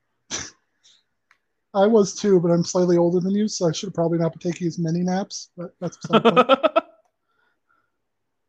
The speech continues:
Speaker 1: So, one thing I'll tell you right off the bat, 'cause I mentioned it in an earlier episode, this is the fourth and final episode,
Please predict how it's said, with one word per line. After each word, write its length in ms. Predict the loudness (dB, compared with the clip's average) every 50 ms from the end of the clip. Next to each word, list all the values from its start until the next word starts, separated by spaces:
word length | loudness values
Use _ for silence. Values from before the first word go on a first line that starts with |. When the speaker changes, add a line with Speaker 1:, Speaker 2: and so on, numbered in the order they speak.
| _ _ _ _ _ _ _ _ -20 -20 _ _ _ _ _
Speaker 1:
So, 540 | -6 0 4 6 6 8 6 6 4 0 -6 _ -8
one 320 | -4 2 4 6 6 6
thing 140 | 6 6 6
I'll 100 | 6 6
tell 160 | 6 4 4
you 60 | 4
right 180 | 6 6 6 6
off 200 | 6 6 4 2
the 60 | 0
bat, 260 | 2 4 4 4 4
'cause 120 | 2 0 0
I 80 | 2
mentioned 380 | 2 4 2 0 0 -2 -2 0
it 60 | 0 0
in 160 | 0 0 0
an 80 | 0 0
earlier 300 | 0 0 2 2 2 0
episode, 340 | 0 -2 -2 -4 -4 -4 -4 _ _ -20 _ _ _ 0 2
this 180 | 2 4 4
is 220 | 4 4 4 2 0
the 140 | -2 -2
fourth 460 | -2 0 2 4 6 6 6 4 2 2
and 140 | 0 0 0 -2 2
final 420 | 4 4 4 6 4 4 4 4 4
episode, 800 | 4 2 -2 -8 -8 -4 0 2 4 4 4 2 -2 -4 -8